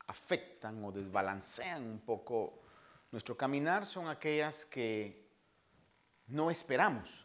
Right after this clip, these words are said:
y de repente sucede algo, ¿no? Usted para lo que ya está preparado, a lo menos espiritualmente o anímicamente ya está preparado, pero aquellas cosas que vienen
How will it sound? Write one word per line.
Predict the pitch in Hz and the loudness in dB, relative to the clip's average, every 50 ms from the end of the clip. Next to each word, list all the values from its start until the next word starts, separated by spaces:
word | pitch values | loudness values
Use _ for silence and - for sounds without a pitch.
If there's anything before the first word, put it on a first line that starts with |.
| - - - | -20 -16 -10
y | - 113 | -6 -4
de | 113 123 | -2 0
repente | 104 113 113 - - 170 185 185 175 - 165 160 143 - - - - _ _ _ - - _ _ _ _ _ | 2 0 2 4 6 4 4 4 0 -4 -4 -4 -6 -8 -12 -20 -20 _ _ _ -20 -20 _ _ _ _ _
sucede | - - - 110 - 165 170 151 139 | -14 -10 -6 -2 2 4 6 6 6
algo, | 156 202 202 160 110 90 | 4 4 0 0 -4 -8
¿no? | 90 180 - - - - - - - - - - - - | -10 -10 -12 -16 -20 -20 -20 -20 -20 -20 -20 -20 -20 -18
Usted | - - - 151 156 151 - | -4 2 4 4 4 4 6
para | 147 131 123 | 6 8 8
lo | 117 113 117 113 - | 8 8 6 4 2
que | - - 123 113 110 - - - - - - - - _ _ _ _ _ _ _ - | 0 -2 -2 0 -2 -2 -6 -10 -20 -20 -20 -20 -20 _ _ _ _ _ _ _ 2
ya | 143 147 | 4 4
está | 156 151 - - 156 - | 4 4 2 -2 0 2
preparado, | 180 170 170 - 151 127 131 139 160 165 | 2 2 4 6 8 8 10 10 10 8
a | |
lo | 156 139 | 6 4
menos | 120 120 127 139 156 160 156 - - - - - _ _ _ _ _ _ _ _ _ _ _ _ _ _ _ _ _ | 2 0 -2 -2 -2 -4 -6 -8 -10 -18 -20 -20 _ _ _ _ _ _ _ _ _ _ _ _ _ _ _ _ _
espiritualmente | - - - - 110 107 104 - 147 143 139 143 143 143 143 156 | -10 -8 -6 -2 -2 0 2 4 4 6 6 4 0 0 0 0
o | 135 | 0
anímicamente | 117 117 123 123 127 127 123 110 104 110 117 117 - 127 | 2 0 0 -2 -2 -2 -2 -2 -2 -2 -4 -2 -2 0
ya | 110 104 | 0 0
está | - - 110 | 0 -4 -6
preparado, | - 104 101 - 107 123 180 170 113 - | -4 -4 -2 0 2 2 4 4 2 2
pero | 104 92 92 | 0 -2 -2
aquellas | 92 - 139 127 - - | 0 0 0 0 0 -2
cosas | - - 151 135 131 - 139 - - | -6 -4 -4 -4 -4 -4 -8 -8 -8
que | - 113 101 | -8 -6 -4
vienen | 107 113 113 123 135 135 127 | -2 -2 -2 -4 -6 -8 -10